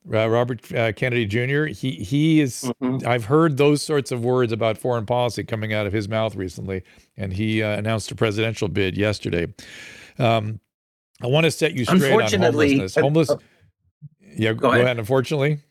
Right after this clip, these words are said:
Speaker 1: you finish that thought first,
Speaker 2: Unfortunately,
Speaker 1: 'cause I'm gonna bring up three other,
Speaker 2: unfortunately, R-,
Speaker 1: three other things.
Speaker 2: R F K Junior, who I'm a, I'm a big fan of, the guy's got courage like nobody else, and, uh, a real spine of steel.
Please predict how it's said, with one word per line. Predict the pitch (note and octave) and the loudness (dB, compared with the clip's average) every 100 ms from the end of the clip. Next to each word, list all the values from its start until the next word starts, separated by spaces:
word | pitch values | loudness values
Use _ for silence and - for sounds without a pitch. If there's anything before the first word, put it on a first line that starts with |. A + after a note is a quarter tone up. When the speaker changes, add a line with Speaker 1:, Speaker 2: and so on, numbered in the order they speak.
| _ _ _ _ | _ _ _ _
Speaker 1:
you | A2+ | 0
finish | B2+ D#3 B2 | 2 0 2
that | C#3 A#2+ | 2 4
thought | G#3+ | 4
first, | G3+ | 2
Speaker 2:
Unfortunately, | G3+ F3 C#3+ | -2 -2 0
Speaker 1:
'cause | A#2+ | 0
I'm | |
gonna | A#2 | 0
bring | A2 A#2+ | 0 0
up | A2+ | -2
three | - C#3+ B2 | -2 2 2
other, | |
Speaker 2:
unfortunately, | A2 G2 F#3+ C#3 F3+ - | 4 2 2 0 0 0
R-, | D#3+ E3+ | 0 2
Speaker 1:
three | A2+ | 0
other | G#2 | -2
things. | F#2+ G2+ | -2 -2
Speaker 2:
R | E3 | -2
F | F#3 | -2
K | - E3 | -4 -6
Junior, | C#3 E3 D3 A#2 | -4 -2 -2 -2
who | C#3 | -2
I'm | B2+ | 0
a, | B2 - | -2 -4
I'm | C3 | -6
a | B2+ | -6
big | A2 D3 - | -2 -4 -2
fan | D3 C3+ B2+ | -2 -2 -2
of, | A#2 G2 | -6 -8
the | |
guy's | A#2+ B2 A#2 | -4 -2 -2
got | C3+ A#2+ | -6 -6
courage | - C3+ B2 A2+ A2+ | -6 -4 -4 -6 -8
like | G#2+ | -8
nobody | A#2 A#2 B2 B2+ | -6 -6 -6 -4
else, | B2 G#2 F#2+ - - _ _ _ _ | -2 -4 -8 -16 -20 _ _ _ _
and, | C#3 B2 A#2+ A#2 A2+ - | -4 -2 0 -2 -6 -8
uh, | C3+ A#2 - | -4 -2 -2
a | B2+ | -6
real | B2 D3+ C#3 | -2 0 -2
spine | - - C3 C3 | -4 -2 0 -2
of | A#2 | -8
steel. | - C3+ B2 G2 F2 | -8 -4 -2 -4 -8